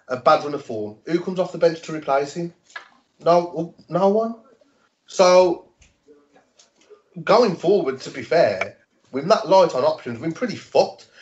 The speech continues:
'cause we're shit enough as it is at the minute anyway. We've scored eleven goals in twelve league games.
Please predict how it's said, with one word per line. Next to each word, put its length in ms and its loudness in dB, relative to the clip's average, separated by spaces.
'cause 160 -2
we're 140 0
shit 300 -4
enough 200 4
as 120 4
it 100 -4
is 120 -2
at 100 0
the 80 -2
minute 260 -2
anyway. 480 -6
We've 100 -4
scored 260 4
eleven 360 4
goals 280 0
in 100 -8
twelve 340 2
league 220 -6
games. 420 -8